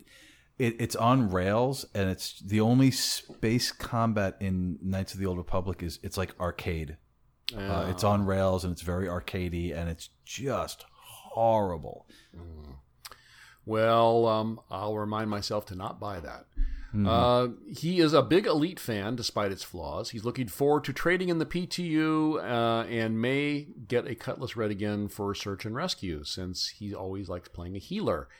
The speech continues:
Speaker 2: He loves the show. Finally joined the Twitter machine to follow Versecast. Keep up the good work. See you in the verse. Thieving Weasel.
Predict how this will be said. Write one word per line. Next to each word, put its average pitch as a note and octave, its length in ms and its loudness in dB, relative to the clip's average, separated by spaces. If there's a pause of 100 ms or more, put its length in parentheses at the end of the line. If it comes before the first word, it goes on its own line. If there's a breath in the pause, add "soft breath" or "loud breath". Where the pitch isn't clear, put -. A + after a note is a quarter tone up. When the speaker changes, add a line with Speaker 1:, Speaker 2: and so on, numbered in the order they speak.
(120)
Speaker 2:
He - 60 -6
loves F#3+ 220 6
the G3 100 0
show. C#3+ 480 6
Finally D3 360 0
joined C3+ 320 0
the A#2+ 60 -2
Twitter B2+ 240 -4
machine B2 540 -2
to A2 160 -8
follow G2+ 320 2
Versecast. A#2 680 2
Keep G3 140 -6
up - 120 -2
the - 40 -6
good G#2 180 0
work. G#2+ 260 0
See - 180 -8
you G2 160 -2
in F#2 60 -4
the F2+ 80 -4
verse. C#3+ 420 4 (420 soft breath)
Thieving F#2+ 440 -6
Weasel. A#2 680 0